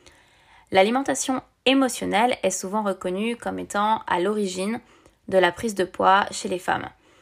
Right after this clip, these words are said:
Elle est liée à des pulsions couplées à une émotion particulière. C'est cette même émotion qui va être l'actrice, en fait, de vos décisions. Mais cela n'est pas sans répercussion, que ce soit au niveau physiologique,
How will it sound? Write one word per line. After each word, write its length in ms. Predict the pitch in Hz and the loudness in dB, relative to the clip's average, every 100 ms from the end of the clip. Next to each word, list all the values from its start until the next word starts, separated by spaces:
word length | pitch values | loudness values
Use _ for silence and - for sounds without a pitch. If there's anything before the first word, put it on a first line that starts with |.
| - _ _ _ - | -20 _ _ _ 2
Elle 160 | 185 | 2
est 80 | 185 | 2
liée 160 | 202 214 | 2 0
à 80 | |
des 120 | 180 180 | 0 -6
pulsions 800 | _ - 240 - - 202 240 240 | _ -8 -8 -8 -2 0 0 -4
couplées 480 | 208 - 226 233 - | -12 -4 -2 -2 0
à 140 | 180 | 0
une 100 | 185 | 0
émotion 480 | 202 190 190 226 - _ | -2 -4 -4 -8 -8 _
particulière. 680 | 208 202 - 202 - 165 101 - _ - - - - - | -4 -4 -6 -14 -4 0 0 -2 _ -20 -20 -20 -20 -12
C'est 140 | - | -6
cette 180 | 214 214 | -4 -2
même 140 | 262 285 | 0 0
émotion 520 | 208 190 - 233 240 | 0 -4 -4 -6 -6
qui 160 | - | -4
va 80 | 196 | 0
être 220 | 202 202 - | 0 -2 -2
l'actrice, 720 | 190 233 - - 180 180 - | 2 2 0 -6 -6 -6 -6
en 60 | 180 | -4
fait, 240 | 190 190 | -2 -2
de 80 | 180 | -2
vos 180 | 170 190 | -2 -4
décisions. 640 | 175 190 180 190 175 170 - _ _ - - - - | -2 -4 -4 -4 -6 -6 -10 _ _ -20 -20 -14 -2
Mais 300 | 190 208 - | 0 0 -2
cela 360 | - 220 240 | -2 2 4
n'est 100 | 233 | 2
pas 160 | 202 220 | 0 -2
sans 280 | - 240 220 | 0 0 0
répercussion, 720 | 214 208 - - - 202 262 - - - | -2 -6 -8 -10 -4 -4 -4 -12 -20 -14
que 80 | 208 | -10
ce 140 | - | -8
soit 160 | - 214 | -2 -2
au 40 | |
niveau 420 | 202 185 202 214 - - | -2 -4 -4 -4 -10 -16
physiologique, 880 | - 220 196 165 165 202 247 - - | -10 -4 -2 0 -2 -4 -8 -10 -18